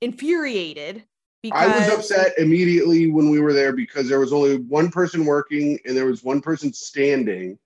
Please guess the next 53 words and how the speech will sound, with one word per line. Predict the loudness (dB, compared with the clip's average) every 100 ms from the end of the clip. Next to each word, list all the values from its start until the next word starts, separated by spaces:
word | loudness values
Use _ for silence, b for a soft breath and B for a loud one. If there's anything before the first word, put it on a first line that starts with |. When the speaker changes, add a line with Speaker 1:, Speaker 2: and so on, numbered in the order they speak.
| b b b b _
Speaker 2:
and | -2
there | 2
was | 2 0
a |
line | 0 0 0 0
of, | -2
like, | -2 -4
five | -2 -2 -2
people | -4 -4 -4
at | -4 -8 -8
three | -2 0 0
thirty | 2 2 2 2
in |
the | 2 0
afternoon | -2 -2 -2 0 0
or | -4
some | -8 -16
shit. | -16 -20 -20 _ _ _ _ _ _ _ _ _ -8
Speaker 1:
Yeah, | -4 -2 -2
it | -4
was, | -6 -6
it | -10
was, | -10 -8
it | -6
might | -2 -2
have | -2
been |
even | -6 -6 -6
later. | -6 -6
We | -8
were | -6
on | -6
our | -6
way | -6
to | -8 -12
a |
show. | -10 -8 -8 -10 -14 _ _ -10
Speaker 2:
Yeah. | -2 0 2 2
Speaker 1:
Oh, |
no, | 2 0 0
it | 0
wasn't. | 0 2 2 -2 -4
It |
was | -6 -6
earlier | -6 -4 -6
because | -8 -10
we | -8
were | -6
on | -6 -6
our |
way | -6
to | -8
Dil-, | -6 -6 -8